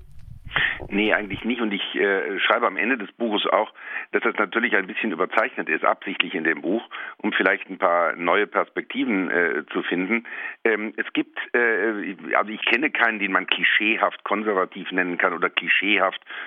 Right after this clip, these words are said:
progressiv nennen kann. Ich kenne nur solche Verhaltensweisen, so abgeschottete Verhaltensweisen, auch bei mir selbst, auch bei anderen Leuten. Und, ähm, da sollte man doch schauen, ob man ähm,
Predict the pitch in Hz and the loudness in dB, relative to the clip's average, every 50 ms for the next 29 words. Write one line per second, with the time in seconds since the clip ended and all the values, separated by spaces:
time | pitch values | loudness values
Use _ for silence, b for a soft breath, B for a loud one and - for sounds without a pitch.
0 | B B - - 110 107 92 92 87 - 95 80 76 82 87 87 90 90 90 95 | B B -2 0 2 2 2 2 0 0 -4 -6 -2 0 0 2 2 2 2 2
1 | 107 123 151 B B B B B B B _ - 143 - - - - 120 113 107 | 2 2 0 B B B B B B B _ -14 -4 -2 0 0 0 0 0 0
2 | 98 101 101 92 - B B B B B B - - 151 165 156 160 160 160 151 | 2 2 2 0 -2 B B B B B B 0 0 0 2 2 2 2 0 0
3 | - - 143 120 123 165 196 - - 147 127 - - 104 95 104 101 104 110 123 | 0 2 2 4 4 4 4 2 0 -2 -2 -2 -2 -2 0 2 4 4 2 2
4 | 127 120 147 151 131 131 127 120 - - - - _ - - - - - 101 - | 0 -2 -2 -2 0 2 2 2 2 0 0 -2 _ -4 -2 0 2 2 0 0
5 | 101 - - 92 - 98 85 87 104 110 - - - - - 117 123 123 127 139 | -2 -2 -2 -2 0 2 2 2 2 0 -2 -6 -10 -8 -2 0 2 2 2 0
6 | 127 135 143 139 107 110 - 98 95 107 120 135 190 196 185 - - - - - | 0 0 0 0 0 0 0 -2 -2 -2 -2 0 0 -2 -2 -2 -4 -6 -2 0
7 | - - 147 165 165 147 131 110 107 113 123 - 165 170 170 B B B B B | 0 0 2 2 0 0 0 2 0 0 0 -2 -6 -8 -8 B B B B B
8 | B B B B _ - 143 143 143 143 143 - - - - 135 135 139 131 127 | B B B B _ 0 0 0 0 -2 -4 -8 -4 0 0 2 2 2 -2 -4
9 | - B B B B B B - 131 127 156 185 185 165 160 147 139 - - 165 | -6 B B B B B B -2 0 0 2 2 2 2 2 2 2 2 2 2
10 | 165 185 180 156 156 - 147 147 143 135 131 B B B B B B B _ - | 2 2 2 -2 0 2 2 2 2 2 -2 B B B B B B B _ 0
11 | 139 139 135 135 135 131 | 2 2 2 2 0 -2